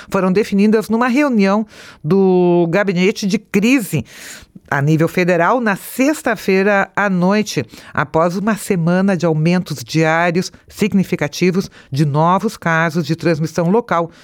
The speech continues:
de covid dezenove em Sydney e se espalhando pelo estado de Nova Gales do Sul.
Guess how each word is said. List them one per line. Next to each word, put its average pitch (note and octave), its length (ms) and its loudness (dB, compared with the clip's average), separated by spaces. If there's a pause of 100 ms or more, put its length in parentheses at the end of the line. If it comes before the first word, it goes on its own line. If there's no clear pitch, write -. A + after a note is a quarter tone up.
(180)
de E3 140 -4
covid E3 460 -2
dezenove E3 560 -2
em B3+ 160 0
Sydney G3 480 0 (340)
e A#3 400 2
se - 140 -8
espalhando F3 520 0
pelo A#3 600 0
estado D3+ 520 -4 (280)
de D3+ 160 -2
Nova D#3 200 0
Gales C#3 320 -2
do C3+ 120 -4
Sul. B2+ 280 -8